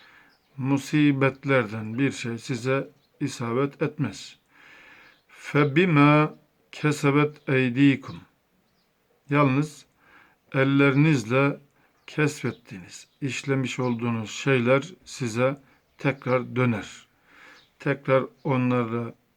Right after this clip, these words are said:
ne yaptıysanız onlarla tekrar karşılaşırsınız. Ve yafu an kesir. Allahu Teala onların, o yapmış olduğunuz şeylerin karşılığı olarak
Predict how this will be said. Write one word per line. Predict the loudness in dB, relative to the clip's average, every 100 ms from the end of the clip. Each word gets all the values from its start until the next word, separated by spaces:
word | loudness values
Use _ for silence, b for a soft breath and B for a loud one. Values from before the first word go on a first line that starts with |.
| -4
ne | -2
yaptıysanız | -2 -4 -2 -2 0 0 0 -2 -4
onlarla | 0 0 0 0 -2
tekrar | -2 -4 -4 -10 -6
karşılaşırsınız. | -8 -4 -4 -4 -6 -2 -2 -2 -4 -18 B B B B B B B B B _ -6
Ve | 0 2
yafu | 4 2 0 2 2 2
an | 0 0 0
kesir. | -2 -4 -2 0 2 2 0 -8 -4
Allahu | -2 2 2 2
Teala | 0 -2 0 -2
onların, | -2 0 0 0 -2 -2 -4 -2
o |
yapmış | 0 0 0 -4 -2
olduğunuz | -4 -2 -4 -6 -8
şeylerin | -4 -2 -2 -2 -2 -2 -6 B B B B B B B _ _
karşılığı | -4 -2 -2 -4 0 2 2
olarak | 0 0 0